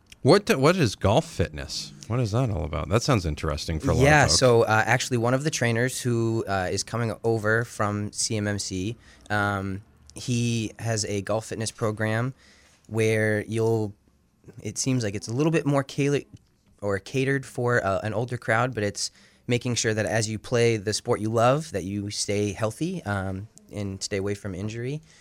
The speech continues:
Speaker 2: And, um, a lot of it will deal with, uh, stretching to get ready before, you know, playing the sport, uh, strengthening your, your joints and, and muscles to get ready for that atmosphere, uh, and then just making sure you,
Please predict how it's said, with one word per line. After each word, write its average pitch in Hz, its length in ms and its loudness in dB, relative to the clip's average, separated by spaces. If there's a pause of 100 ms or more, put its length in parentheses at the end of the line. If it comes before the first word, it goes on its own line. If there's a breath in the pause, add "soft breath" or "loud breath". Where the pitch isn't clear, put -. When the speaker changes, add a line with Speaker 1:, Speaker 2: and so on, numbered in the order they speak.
(240 soft breath)
Speaker 2:
And, 110 560 -2
um, 98 500 -2
a 110 80 -2
lot 113 180 2
of 107 80 -2
it 101 140 -6
will 110 120 -2
deal 104 340 -2
with, 101 400 -2 (340 soft breath)
uh, 90 460 -6
stretching 135 580 2
to 113 80 -4
get 101 160 -4
ready 120 220 2
before, 117 640 2 (240)
you 110 100 -6
know, 107 80 -4
playing 120 320 -2
the 113 80 -2
sport, 113 640 2 (180)
uh, 95 160 -2
strengthening 117 920 -2
your, 107 500 -2
your 101 120 -6
joints 117 560 -2
and, 104 380 -4
and 98 140 -6
muscles 113 440 -4 (300 soft breath)
to - 80 -6
get 104 160 -6
ready 113 240 0
for 113 180 -2
that 110 200 4
atmosphere, 110 680 0 (300 soft breath)
uh, 98 180 -2
and 107 160 0
then 110 160 -2
just 101 160 -6
making 101 300 -4
sure 104 200 -2
you, 98 380 -6